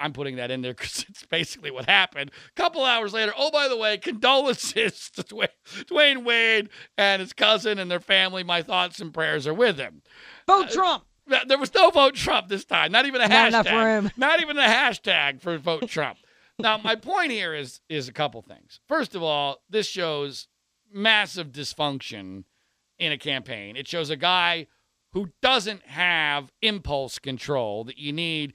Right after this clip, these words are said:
Speaker 1: to be president of the United States. He doesn't have any sense of decorum. He doesn't have any class. And, and frankly, Leah, and I know,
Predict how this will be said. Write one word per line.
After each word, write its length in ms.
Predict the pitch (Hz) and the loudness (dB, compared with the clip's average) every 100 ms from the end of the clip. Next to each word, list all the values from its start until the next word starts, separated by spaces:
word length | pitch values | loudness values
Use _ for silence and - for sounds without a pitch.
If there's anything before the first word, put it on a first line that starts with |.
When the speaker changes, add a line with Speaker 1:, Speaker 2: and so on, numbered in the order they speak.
| _ _ | _ _
Speaker 1:
to 60 | 156 | -8
be 80 | 160 | -8
president 220 | - 170 | -4 -4
of 60 | 147 | -4
the 60 | |
United 200 | 147 139 | -6 -8
States. 420 | - 143 127 120 - _ _ _ - | -8 -6 -6 -8 -16 _ _ _ -18
He 120 | 185 | -4
doesn't 300 | 269 254 240 | -2 0 -2
have 160 | 208 | -4
any 180 | 202 196 | -4 -8
sense 520 | 147 - 202 180 175 | -8 -6 -2 -2 -4
of 120 | 170 127 | -12 -12
decorum. 580 | 147 - 147 139 135 131 _ | -14 -10 -6 -4 -6 -10 _
He 100 | 208 | -2
doesn't 200 | 254 254 | 0 0
have 120 | 247 | -2
any 120 | 208 | -4
class. 760 | 165 - 135 143 135 127 120 - _ _ _ _ | -8 -12 -4 0 0 0 -6 -12 _ _ _ _
And, 180 | 214 202 _ - | -2 -2 _ -6
and 180 | 214 202 _ | -6 -8 _
frankly, 580 | 240 302 294 233 202 - _ _ _ _ _ _ - | 0 0 0 -2 -4 -6 _ _ _ _ _ _ -8
Leah, 420 | 165 170 165 147 _ _ | -2 0 0 -2 _ _
and 80 | 156 | -4
I 80 | 170 | -2
know, 220 | 196 254 | 0 -2